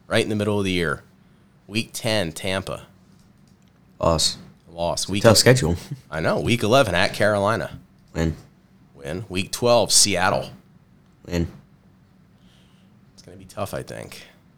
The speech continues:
Speaker 2: Remember whenever the Gi-, Giants
Speaker 1: I think I'm
Speaker 2: beat
Speaker 1: gonna,
Speaker 2: them?
Speaker 1: I think I'm gonna go win as well. 'Cause see, I mean, seriously, what did Seattle do or add?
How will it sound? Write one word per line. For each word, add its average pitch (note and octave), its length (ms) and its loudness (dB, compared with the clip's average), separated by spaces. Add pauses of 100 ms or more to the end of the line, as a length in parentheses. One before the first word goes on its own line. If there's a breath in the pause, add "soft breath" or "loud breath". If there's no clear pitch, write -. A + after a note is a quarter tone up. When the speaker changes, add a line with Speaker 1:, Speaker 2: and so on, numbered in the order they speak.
(380)
Speaker 2:
Remember F#2 340 6
whenever F#2 280 8
the E2+ 120 2
Gi-, E2+ 100 2 (260)
Giants E2+ 100 -8
Speaker 1:
I F2 160 4
think E3+ 160 6
I'm D#3+ 100 8
Speaker 2:
beat D3 100 10
Speaker 1:
gonna, G#2+ 140 6
Speaker 2:
them? - 100 -6 (140)
Speaker 1:
I C#3 120 0
think F3+ 120 0
I'm F3 100 0
gonna C#3+ 140 4
go B2 180 4
win A2 220 4
as G2+ 160 0
well. E2+ 400 -2
'Cause F2+ 160 -8
see, - 280 4
I - 20 0
mean, A#2 260 -2 (100)
seriously, D3+ 460 0
what G#2 180 -2
did B2+ 120 -8
Seattle A#2+ 440 0
do F2+ 260 -6
or D2 140 -4
add? E2+ 360 -6